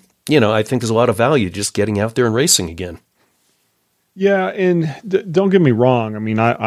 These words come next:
Speaker 2: I'm, you know, I would consider myself a strong advocate for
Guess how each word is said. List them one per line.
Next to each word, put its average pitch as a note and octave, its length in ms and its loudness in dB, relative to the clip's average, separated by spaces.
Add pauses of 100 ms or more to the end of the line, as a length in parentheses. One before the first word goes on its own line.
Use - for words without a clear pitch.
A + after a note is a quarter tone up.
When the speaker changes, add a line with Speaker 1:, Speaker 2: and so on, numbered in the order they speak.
Speaker 2:
I'm, A#2 380 0 (360)
you A#2+ 140 -4
know, G#2 140 -2
I G#2+ 120 2
would A2+ 220 2
consider G#2+ 480 0
myself G#2 580 0
a F#2 40 -6
strong A#2 600 -2
advocate G#2+ 840 -2
for G#2 760 0